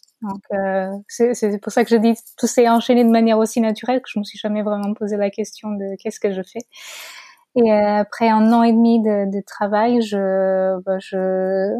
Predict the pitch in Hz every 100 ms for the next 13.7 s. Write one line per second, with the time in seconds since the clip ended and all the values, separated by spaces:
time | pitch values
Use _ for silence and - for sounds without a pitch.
0 | 262 294 - 294 - - 208 196 208 220
1 | 220 - 208 202 208 - 202 196 196 -
2 | 190 - 233 233 240 - 202 - - -
3 | - - 208 196 202 - 240 233 196 180
4 | - 196 190 208 196 196 - 202 196 190
5 | 196 - - 202 208 208 185 185 190 -
6 | - 220 202 214 202 202 214 - 190 185
7 | _ 208 202 190 190 185 185 185 220 -
8 | - - - - - - _ _ 233 220
9 | 202 214 202 196 190 - 196 220 - 202
10 | 196 214 190 196 190 196 196 185 - 214
11 | 220 202 196 196 190 185 202 220 196 185
12 | 185 185 - - - - 226 202 214 -
13 | - 196 202 214 196 190 196